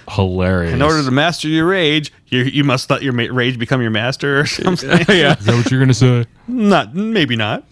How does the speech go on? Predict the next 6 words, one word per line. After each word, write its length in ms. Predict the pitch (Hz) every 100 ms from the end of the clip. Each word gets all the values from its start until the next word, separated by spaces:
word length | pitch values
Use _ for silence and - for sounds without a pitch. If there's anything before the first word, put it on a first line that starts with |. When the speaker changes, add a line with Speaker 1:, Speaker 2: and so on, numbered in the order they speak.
| 160 -
Speaker 2:
<laughs> 240 | - -
You 140 | 196 -
know? 140 | 185 - - - _ _ _ _ _ _ 285
Speaker 1:
Speaking 380 | - 185 226 190
of 100 | 123
Sphinx, 480 | - 123 110 -